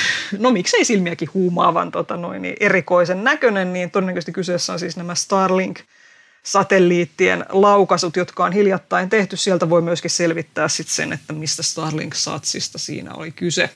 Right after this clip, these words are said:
Mut näin tälleen,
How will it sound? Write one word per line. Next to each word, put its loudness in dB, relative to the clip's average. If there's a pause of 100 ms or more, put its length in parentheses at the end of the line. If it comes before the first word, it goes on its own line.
(1300)
Mut 0 (140)
näin 2
tälleen, 6